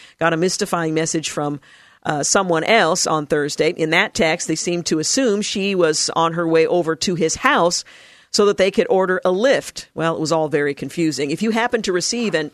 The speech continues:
odd message like that, just know that it was a technical glitch, and it did impact some people right here in the Portland metro area. Hmm. Well, let's see here.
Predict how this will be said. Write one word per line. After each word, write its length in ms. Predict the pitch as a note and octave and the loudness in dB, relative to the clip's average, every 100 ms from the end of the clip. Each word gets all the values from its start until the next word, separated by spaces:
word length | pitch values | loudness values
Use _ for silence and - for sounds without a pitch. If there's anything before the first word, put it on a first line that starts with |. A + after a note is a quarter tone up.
| _ | _
odd 280 | D#3 D#3 C#3+ | -2 -2 -2
message 500 | D3+ - C#3+ D3+ - | -4 -2 -2 -4 -10
like 280 | D3 D3 C#3+ | -4 -2 -2
that, 340 | C#3 C#3 D3 - - _ _ _ | -2 -2 -2 -6 -20 _ _ _
just 200 | A3+ A3+ | -6 -2
know 180 | G3+ F#3 | -2 0
that 100 | F#3 | -2
it 80 | |
was 160 | D#3 F3 | -2 -2
a 60 | F#3+ | -4
technical 640 | - G3 F#3 E3+ F3 F#3+ - | -2 -2 -2 -2 -2 -2 -8
glitch, 420 | A3+ C4 - - | 0 0 0 -6
and 120 | F3 | -6
it 60 | A3+ | -2
did 160 | B3 C4 | 0 0
impact 360 | A#3+ E3+ E3 | 0 -4 -6
some 220 | - F#3 | -6 -6
people 260 | G#3+ E3 G3+ | -4 -4 -2
right 200 | F3 A#3 | -2 -4
here 340 | B3+ F3 D3+ _ _ | -4 -4 -4 _ _
in 80 | F3 | -8
the 60 | |
Portland 340 | F3 D3 - D3 | -4 -4 -4 -6
metro 300 | C#3+ - C#3+ | -6 -8 -8
area. 460 | - C#3+ D3+ C#3+ C3 - | -4 -4 -4 -8 -10 -6
Hmm. 200 | E3+ C3+ - - - - - _ _ _ - | -6 -6 -10 -20 -20 -20 -20 _ _ _ -6
Well, 200 | F4 E4 | -2 2
let's 180 | A3+ F#3+ | 0 0
see 240 | - D#3 | -2 -2
here. 300 | C#3+ D3+ - | -4 -6 -6